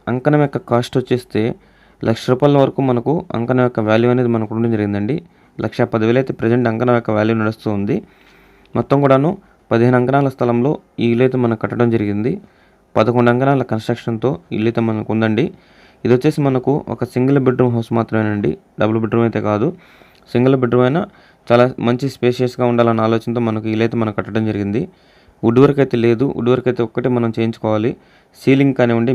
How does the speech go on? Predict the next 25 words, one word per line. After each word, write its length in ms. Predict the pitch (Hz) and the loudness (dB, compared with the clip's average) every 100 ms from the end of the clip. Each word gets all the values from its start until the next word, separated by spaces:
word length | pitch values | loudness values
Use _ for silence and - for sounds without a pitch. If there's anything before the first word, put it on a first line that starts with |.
| 117 | 0
మిగతా 200 | 117 117 | 0 0
వర్క్స్ 220 | 113 107 117 | 0 -2 -2
అన్నీ 120 | 120 117 | 0 0
కూడాను 220 | 117 117 175 - _ _ 113 | 0 0 -2 -8 _ _ -2
వీళ్ళు 160 | 120 123 | -2 0
ఫినిష్ 200 | 120 123 | -2 -2
చేయడం 180 | 127 117 | 0 0
అయితే 120 | 123 117 | 0 0
జరిగింది. 320 | 104 107 104 190 - _ _ _ _ _ _ - | 0 0 -2 -4 -6 _ _ _ _ _ _ -10
ఓకేనా, 260 | 107 113 151 175 _ _ _ _ - | -2 0 0 -4 _ _ _ _ 0
సీలింగ్ 340 | 123 117 120 | 2 4 2
కానివ్వండి, 320 | 117 113 113 117 | 0 0 0 0
మొ-, 180 | 110 110 - 110 | 0 -2 -2 -2
మిగతా 220 | 117 117 | 0 0
వర్క్స్ 220 | 110 - 113 | -2 -4 -2
అన్నీ 140 | 113 110 | 0 0
కూడాను 220 | 107 131 131 | 0 -2 -2
కంప్లీట్ 260 | 110 113 - | -2 -2 -2
చేయడం 180 | 104 110 | 0 0
అయితే 100 | 104 | 0
జరిగింది. 320 | 101 104 107 196 - - - _ 120 | -2 -2 -2 -4 -6 -20 -20 _ 2
ఇల్లంతా 280 | 127 139 139 | 2 4 2
కూడాను 200 | 135 139 131 | 2 0 0
ఒకసారి 200 | 127 - | -4 -2
చూద్దాం 260 | 123 120 | -2 2